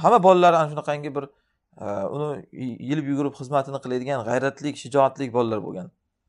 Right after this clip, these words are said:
Valid ibn Mughirani bolalari, ya'ni Xolid ibn Valid, u kishini aka-ukalari.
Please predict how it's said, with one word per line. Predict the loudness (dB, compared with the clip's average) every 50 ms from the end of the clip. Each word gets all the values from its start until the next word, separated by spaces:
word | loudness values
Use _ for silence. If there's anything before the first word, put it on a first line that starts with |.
| _ _ 2
Valid | 4 4 4 2
ibn | -2 -8 -6 -6
Mughirani | -4 -4 -2 -2 -2 -2 0
bolalari, | 0 0 0 0 -4 -6 -4 -4
ya'ni | -4 -4 -4 -2 2
Xolid | 4 4 4 2 -2
ibn | -4 -2
Valid, | -2 -2 -2 -4 -4 -6
u | -14 -18
kishini | -16 -12 -12
aka-ukalari. | -12 -10 -8 -8 -6 -4 -4 -2 -2 -2 -2 -2 -4